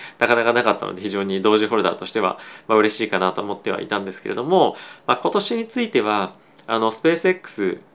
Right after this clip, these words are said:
が、まあ、おそらく打ち上げとかっていうをしていく中で、同時コインの、まあ、顔とかがですね、その、シャトルの側面に、まあ、つけられていたりとか、まあ、結構いろいろとやっぱりイベントが新しく出てきそうではあるので、まあ、そういったところを考えると、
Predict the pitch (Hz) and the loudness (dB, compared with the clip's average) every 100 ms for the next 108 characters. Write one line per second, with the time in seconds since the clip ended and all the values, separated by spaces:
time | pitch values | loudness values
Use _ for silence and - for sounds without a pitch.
0 | _ 107 113 92 - 113 90 - 107 117 | _ 0 2 2 2 2 4 0 -2 0
1 | 95 - - - - - _ 127 - 110 | 0 -4 -14 -18 -20 -20 _ -6 2 2
2 | 104 110 110 - 98 92 - - 104 110 | 2 0 -2 -4 -8 -8 -4 -4 -2 -2
3 | 107 - 156 131 110 107 - 104 - 104 | 0 4 6 6 6 2 0 -4 -2 -2
4 | 98 110 113 85 - - 107 117 - 85 | -2 2 2 2 -2 0 2 0 -6 -8
5 | 98 - 110 98 - - _ _ - 98 | -12 -8 -8 -8 -18 -20 _ _ -4 0
6 | 92 90 - _ _ _ _ _ _ - | 0 -2 -8 _ _ _ _ _ _ 0
7 | 127 104 101 131 - - 110 110 110 175 | 0 0 -4 -10 -4 -2 -2 -2 -2 0
8 | 165 - - _ _ 117 104 - 110 98 | 0 -2 -12 _ _ 2 2 2 2 2
9 | - 92 107 92 110 190 190 180 254 - | -2 -6 -4 -6 0 2 4 2 0 4
10 | 113 113 110 110 113 - 98 95 113 107 | 6 6 4 2 0 -2 -2 2 2 2
11 | 110 110 107 - - - - 123 120 - | 4 4 4 -2 -20 -12 2 4 4 0
12 | 95 123 110 101 104 101 95 110 107 120 | 2 2 2 0 -2 0 2 2 0 2
13 | 151 147 139 147 147 147 - - 156 208 | 4 4 4 0 2 0 0 -2 0 2
14 | 202 190 180 180 175 165 240 233 123 | 0 0 0 0 -2 -2 -4 -2 -4